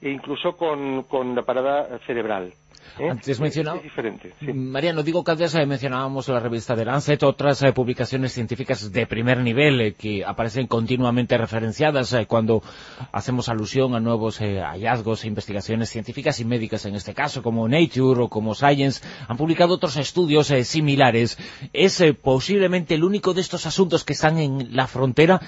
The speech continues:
Speaker 2: que ha tenido respaldo verdaderamente amplio, académicamente hablando. Todavía existen escépticos, hacen alusión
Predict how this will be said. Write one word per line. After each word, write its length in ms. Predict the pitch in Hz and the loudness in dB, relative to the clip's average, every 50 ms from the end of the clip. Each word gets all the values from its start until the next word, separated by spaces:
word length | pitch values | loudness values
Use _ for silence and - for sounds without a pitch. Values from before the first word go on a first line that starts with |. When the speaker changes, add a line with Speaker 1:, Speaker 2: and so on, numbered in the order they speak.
| - - - - - | -16 -18 -20 -10 -2
Speaker 2:
que 80 | - 151 | 0 0
ha 60 | 147 | 2
tenido 360 | - 165 160 165 165 180 180 160 | 2 0 2 4 6 6 6 6
respaldo 720 | 135 139 139 123 - - - 147 156 156 175 185 175 - - | 6 2 -2 -2 0 4 4 6 6 8 6 6 6 4 0
verdaderamente 720 | - 120 131 127 127 127 139 147 170 170 175 175 147 175 165 | 0 2 4 4 6 4 4 4 2 2 0 0 2 4 4
amplio, 480 | 160 160 156 135 - - 92 92 90 - - - - - 110 - | 6 6 4 2 0 -2 -4 -4 -4 -6 -8 -18 -20 -20 -20 -16
académicamente 1080 | - - 110 - 131 127 135 139 139 123 - 127 117 117 113 104 - 110 110 110 - - | -8 -6 -2 2 2 4 4 4 2 2 0 0 0 0 -2 0 0 0 2 0 0 0
hablando. 460 | - 110 110 110 107 98 98 101 104 - | -2 -2 -2 0 -2 -2 -2 -2 -2 2
Todavía 380 | - 190 185 165 170 202 220 | 4 6 6 6 6 6 6
existen 340 | 208 143 190 185 - 202 175 | 6 4 2 0 2 2 2
escépticos, 680 | 143 120 - - 196 175 - - 156 - - 147 147 - | 2 2 4 2 0 0 2 -2 -4 -2 0 -2 -2 0
hacen 280 | 151 147 139 - 147 143 147 147 143 135 120 - | -2 -4 -2 -2 -2 -2 -2 -2 -2 -4 -4 -4
alusión 560 | - 113 117 113 110 - - 156 160 160 143 | -4 -2 -2 -2 -2 2 8 8 10 8 8